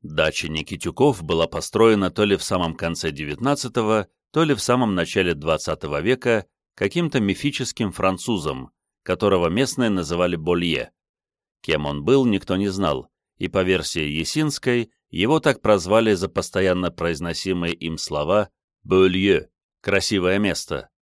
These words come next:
Место действительно было очень красивым.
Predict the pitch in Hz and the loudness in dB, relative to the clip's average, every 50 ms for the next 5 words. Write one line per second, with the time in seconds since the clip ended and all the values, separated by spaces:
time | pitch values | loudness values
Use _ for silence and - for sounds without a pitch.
0 | _ _ _ _ _ _ _ _ - - 110 165 180 - - 131 107 107 104 - | _ _ _ _ _ _ _ _ -6 -2 0 0 0 2 2 2 2 2 0 0
1 | - - 123 151 - 127 107 101 95 85 78 95 107 107 92 85 87 90 85 - | 0 0 -2 0 0 0 0 0 0 0 2 2 2 4 4 4 2 2 0 -2
2 | 87 85 82 - 85 82 78 - - 82 76 69 71 67 67 65 | -4 -6 -4 -2 -2 -2 -2 -2 -4 -4 -4 -4 -6 -8 -10 -12